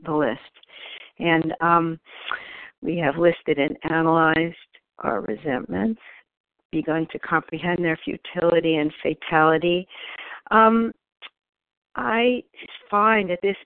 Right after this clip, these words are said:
point I'm in my ninth step, uh, working away, w-, working, uh, as the best of my ability, ten, eleven, twelve as well. Uh, but I find that,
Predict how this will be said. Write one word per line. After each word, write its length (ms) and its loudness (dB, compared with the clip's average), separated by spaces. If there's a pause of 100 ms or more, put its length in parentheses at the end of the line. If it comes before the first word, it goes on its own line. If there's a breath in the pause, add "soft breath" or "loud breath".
point 220 -4
I'm 160 -4
in 160 -4
my 180 -4
ninth 300 -6 (140)
step, 340 2 (300)
uh, 280 -2
working 560 -6
away, 460 0
w-, 560 -8 (140)
working, 760 -2
uh, 260 -2 (960)
as 220 -4
the 60 -14
best 340 4
of 60 -8
my 160 2
ability, 520 2 (100)
ten, 180 -4
eleven, 420 -2 (100)
twelve 240 2
as 180 -2
well. 480 4 (680 loud breath)
Uh, 240 2
but 220 2
I 260 0 (120)
find 440 -2
that, 240 -2